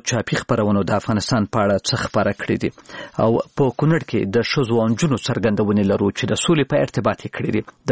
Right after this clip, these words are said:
ژوند رنګونه پروګرام هم لرو، خو لکه څرنګه چې مې وویل،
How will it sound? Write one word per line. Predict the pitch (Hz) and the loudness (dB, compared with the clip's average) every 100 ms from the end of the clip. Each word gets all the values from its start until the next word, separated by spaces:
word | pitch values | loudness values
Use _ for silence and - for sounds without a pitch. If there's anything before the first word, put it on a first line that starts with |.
| 113 | 0
ژوند | 120 113 | 2 2
رنګونه | 113 113 117 - | 2 2 0 0
پروګرام | 120 147 156 147 | 0 2 2 2
هم | 147 | 2
لرو، | 147 143 - - - | 2 0 -6 -20 -18
خو | - 131 123 | -2 0 2
لکه | 117 - | 2 -2
څرنګه | 120 120 110 - | -2 0 2 2
چې | 113 | 4
مې | 110 | 4
وویل، | 131 139 143 | 4 4 0